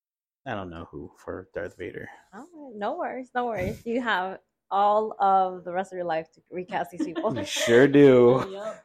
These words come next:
Speaker 1: 'Cause they're
Speaker 2: Um,
Speaker 1: definitely gonna ask us when they make live action versions of these.
Speaker 2: Yeah, definitely.
Speaker 1: <laughs>
Speaker 2: Especially when you win, um,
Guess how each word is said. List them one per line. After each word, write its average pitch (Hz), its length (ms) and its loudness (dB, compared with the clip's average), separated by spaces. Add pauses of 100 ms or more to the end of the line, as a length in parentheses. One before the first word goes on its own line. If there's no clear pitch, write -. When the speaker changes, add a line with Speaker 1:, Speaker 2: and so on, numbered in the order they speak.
(120)
Speaker 1:
'Cause 208 260 2
they're 143 140 6
Speaker 2:
Um, 143 60 0
Speaker 1:
definitely 160 320 8
gonna 156 120 8
ask 151 400 8
us 123 240 2
when 135 120 4
they 131 100 6
make 135 220 6
live 127 200 4
action 123 480 0
versions 127 380 0
of - 60 -10 (160)
these. 156 200 -4 (260)
Speaker 2:
Yeah, 185 360 0
definitely. 202 680 -2
Speaker 1:
<laughs> - 0 -
Speaker 2:
Especially 247 500 -2
when 208 240 -4
you 214 260 -4
win, 214 340 -4
um, 185 560 -6